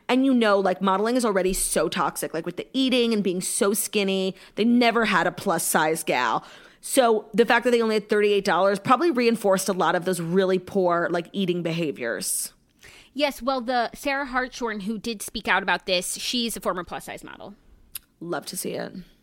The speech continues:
Speaker 2: Mm-hmm. Okay, are you ready for our next story? In a
Speaker 1: Is
Speaker 2: little
Speaker 1: that,
Speaker 2: bit of
Speaker 1: is it not the fifth and final?
Speaker 2: No, it's not the fifth and final.
Speaker 1: Oh, wow, okay.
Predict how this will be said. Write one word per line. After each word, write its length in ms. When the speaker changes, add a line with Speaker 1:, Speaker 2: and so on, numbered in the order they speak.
Speaker 2:
Mm-hmm. 260
Okay, 260
are 120
you 80
ready 180
for 140
our 280
next 1000
story? 880
In 120
a 40
Speaker 1:
Is 60
Speaker 2:
little 180
Speaker 1:
that, 60
Speaker 2:
bit 120
of 80
Speaker 1:
is 120
it 60
not 140
the 80
fifth 180
and 100
final? 340
Speaker 2:
No, 160
it's 180
not 200
the 80
fifth 140
and 100
final. 240
Speaker 1:
Oh, 180
wow, 300
okay. 220